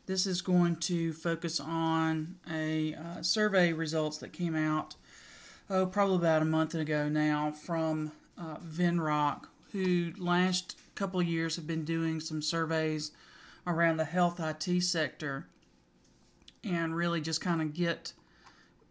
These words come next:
get the pulse on some, uh, uh, anonymous opinions, which do a couple of things. One, you can feel pretty confident that what you're gonna get is a, um,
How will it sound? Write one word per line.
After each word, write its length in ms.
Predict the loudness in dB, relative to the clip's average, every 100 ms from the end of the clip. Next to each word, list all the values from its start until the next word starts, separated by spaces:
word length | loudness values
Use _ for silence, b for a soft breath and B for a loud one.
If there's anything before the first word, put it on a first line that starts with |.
| _ _ -8
get 160 | -4 -2
the 80 | -2
pulse 600 | 2 4 6 4 -2 -2
on 280 | 2 4
some, 300 | 4 4 4
uh, 100 | 2 0 -8 -20 _ -6
uh, 460 | -2 -2 -2 -4 -8 -16 _ _ _ 2
anonymous 600 | 8 10 10 8 4 0
opinions, 560 | -2 0 2 2 0
which 340 | -2 -4 -4 -10 B B B B 0
do 580 | 2 4 2 0 -4 -8
a 40 |
couple 300 | 0 0 2
of 100 | 0
things. 400 | 2 2 2 -2
One, 520 | 2 4 4 6 4
you 180 | 4 0
can 260 | -2 -4 -2
feel 240 | 4 4
pretty 280 | 2 0 -2
confident 640 | 0 0 0 0 -2 -2
that 100 | -4
what 240 | -4 -4 -2
you're 100 | -2
gonna 200 | -2 -2
get 500 | -2 -2 -2 -2 -8 B B B B B B
is 480 | 2 6 6 4 0 -2
a, 520 | 2 2 2 0 -4
um, 840 | -8 -8 -6 -6 -6 -10 -14 -16